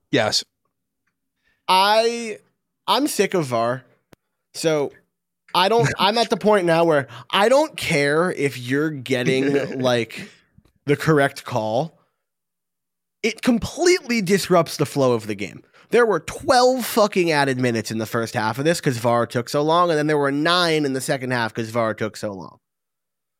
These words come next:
Speaker 2: Like
Speaker 1: The funniest, the funniest thing ever, it was in the second half for V A R, they were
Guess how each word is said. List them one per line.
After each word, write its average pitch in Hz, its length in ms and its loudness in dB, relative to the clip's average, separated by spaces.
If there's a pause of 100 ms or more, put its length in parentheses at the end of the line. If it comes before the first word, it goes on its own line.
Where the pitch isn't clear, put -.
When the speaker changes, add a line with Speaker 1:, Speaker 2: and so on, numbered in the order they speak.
(120)
Speaker 2:
Like 147 180 4
Speaker 1:
The 220 240 6 (140)
funniest, 156 640 4 (220)
the 208 160 2
funniest 147 520 4
thing 131 220 2
ever, 110 460 -2 (200)
it 135 100 0
was 117 380 0
in 143 200 2
the 185 100 4
second - 400 0
half 113 480 -4 (560)
for 139 240 2
V 131 240 2
A 127 140 4
R, 113 340 2 (800)
they 175 220 0
were 220 220 0